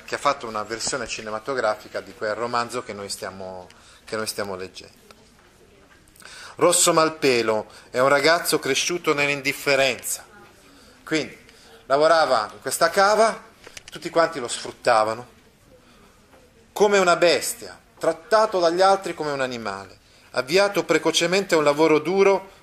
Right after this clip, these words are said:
come accadeva spesso nella Sicilia di fine Ottocento,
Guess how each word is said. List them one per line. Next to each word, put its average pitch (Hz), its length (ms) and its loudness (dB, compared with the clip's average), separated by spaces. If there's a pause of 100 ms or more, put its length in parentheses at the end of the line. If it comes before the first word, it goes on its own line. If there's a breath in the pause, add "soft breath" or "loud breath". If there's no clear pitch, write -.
come 139 180 -2
accadeva 156 460 2
spesso 175 400 0
nella 131 180 0
Sicilia 151 580 -2 (200 loud breath)
di 123 100 -14
fine 131 340 -6 (240)
Ottocento, 110 800 -8